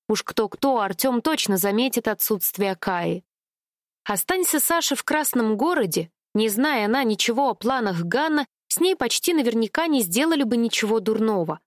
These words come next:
Артём бы её защитил. Саша была ему симпатична ещё с их первой встречи в городе Тени. Ган думал об этом почти всерьёз целых две минуты,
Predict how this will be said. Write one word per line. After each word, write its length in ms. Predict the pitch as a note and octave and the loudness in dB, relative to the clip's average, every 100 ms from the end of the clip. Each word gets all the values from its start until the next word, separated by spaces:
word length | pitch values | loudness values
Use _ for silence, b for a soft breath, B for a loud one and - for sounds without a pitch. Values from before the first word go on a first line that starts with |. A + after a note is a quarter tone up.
| _ - | _ -8
Артём 440 | F3 F3 E4 D#4 F3+ | -6 -2 0 0 2
бы 100 | F3+ | 2
её 240 | G3+ G#3 | 2 2
защитил. 640 | F#3 F3+ D4 - C4+ E3 - _ _ _ _ - | 0 0 0 0 0 -2 -6 _ _ _ _ -6
Саша 360 | - C#4+ - G#3+ | -2 -2 -2 0
была 300 | G#3+ C4 C#4 | 0 0 2
ему 180 | A#3 | 2
симпатична 720 | C4 A3+ G3 F#3+ - D#4+ - A3+ | 0 0 0 -2 0 0 2 0
ещё 300 | G#3+ - D4+ | 2 0 0
с 80 | A#3+ | -2
их 140 | - | -2
первой 320 | C#4+ C#4 G#3+ | -2 0 0
встречи 480 | G3+ - D#4 E4+ C#4 | 0 0 0 0 0
в 80 | G#3+ | 0
городе 400 | B3+ A#3+ G#3 A3+ | 0 2 0 0
Тени. 500 | - A3 E3+ D#3+ E3 _ _ _ _ _ _ - | 0 0 0 -2 -6 _ _ _ _ _ _ -4
Ган 340 | F#3 D4 E4+ | 0 2 2
думал 360 | C#4 E4 D4+ C#4+ | 2 2 2 2
об 160 | C#4 E4+ | 0 0
этом 260 | F#4 C#4 | 0 0
почти 400 | B3 A#3+ - D#4+ | 0 0 0 0
всерьёз 540 | - - G#3+ G#3+ F4 - | 0 0 0 0 0 0
целых 480 | - D4 C#4+ A#3 | -2 0 2 2
две 240 | F#3+ A#3+ B3+ | 0 2 2
минуты, 600 | G#3 G#3+ E4 - D#4 | 2 2 2 0 -2